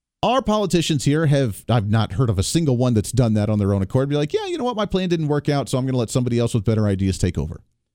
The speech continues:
They have too much of an ego for that here in the United States, in our politicians. In fact, we're starting to boot them out ourselves. And I mentioned Liz Cheney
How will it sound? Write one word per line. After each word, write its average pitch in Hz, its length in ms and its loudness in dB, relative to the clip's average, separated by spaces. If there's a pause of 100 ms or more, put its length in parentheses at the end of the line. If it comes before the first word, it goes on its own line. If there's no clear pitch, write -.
(680)
They 160 120 2
have 160 100 0
too 190 120 0
much 196 160 -2
of 156 80 4
an 151 80 0
ego 127 300 2
for 101 140 0
that 85 160 2
here 107 180 0
in 95 60 0
the 90 80 -2
United 82 320 -2
States, - 520 -10 (380)
in 110 100 0
our 92 120 2
politicians. 92 600 0
In 92 80 -2
fact, - 280 0 (360)
we're 123 380 0
starting 165 320 0
to 147 100 2
boot 131 260 0
them 131 180 2
out 127 260 -2 (300)
ourselves. 113 840 -2 (460)
And 98 80 0
I 107 60 2
mentioned 123 320 0
Liz 117 160 0
Cheney 131 420 2